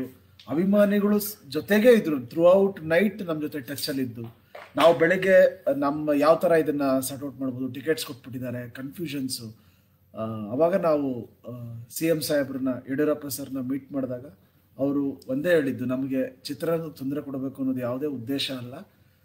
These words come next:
ಇದು ಒಂದು, ಆ, ನಮ್ಮ ಗಮನಕ್ಕೆ ಬರ್ದಂಗೆ, ಆ, ಒಂದು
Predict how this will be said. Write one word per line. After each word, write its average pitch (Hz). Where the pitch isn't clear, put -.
ಇದು 139
ಒಂದು, 123
ಆ, 107
ನಮ್ಮ 156
ಗಮನಕ್ಕೆ 147
ಬರ್ದಂಗೆ, 147
ಆ, 107
ಒಂದು 110